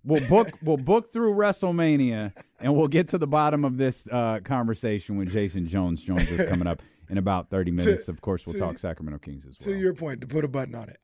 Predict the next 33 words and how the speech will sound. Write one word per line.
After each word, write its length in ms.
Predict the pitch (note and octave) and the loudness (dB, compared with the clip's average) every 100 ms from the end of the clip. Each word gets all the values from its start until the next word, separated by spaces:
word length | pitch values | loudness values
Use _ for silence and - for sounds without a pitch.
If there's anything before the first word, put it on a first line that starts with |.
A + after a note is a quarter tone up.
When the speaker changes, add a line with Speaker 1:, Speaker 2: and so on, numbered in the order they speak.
| _ - | _ -2
Speaker 2:
I 160 | F#3 | 0
don't 480 | D#3+ F3+ F#3 F3 - | 0 2 2 0 -6
think 220 | E3 C#3+ | -8 -6
Speaker 1:
Or 60 | - | -4
a 20 | E3 | 2
Speaker 2:
everybody 420 | G#2 D#2+ E2+ D2 | 2 4 0 -2
Speaker 1:
bow. 60 | C2 | -6
Speaker 2:
can 100 | - | -12
perform. 220 | A#2+ A#2 | -6 -2
Speaker 1:
You 60 | B2+ | 4
can 40 | |
put 140 | C3 | 4
a 40 | E2 | 2
button 280 | F2 F#2 F2 | -2 -2 -2
on 140 | F2 | -4
it 100 | E2 | -4
if 80 | E2+ | -4
you 60 | |
Speaker 2:
Button, 160 | D3+ - | -4 -4
Speaker 1:
want. 100 | C3+ | -4
Speaker 2:
bow, 260 | D3 B2 A#2+ | -2 -2 -8
so 160 | - A#2+ | -12 -12
one 220 | B2 C3 | -10 -10
of 80 | B2+ | -12
the 80 | B2 | -16
two. 280 | - C#3 D3+ | -18 -14 -10
I 180 | D#3+ - | -10 -12
don't 160 | - | -14
know. 200 | - - B3+ - _ | -18 -20 -18 -20 _
Hell 300 | A3+ A3+ G3+ | 4 6 4
if 120 | C#3 | 0
I 200 | D3 - | -10 -12
know. 260 | - - | -14 -16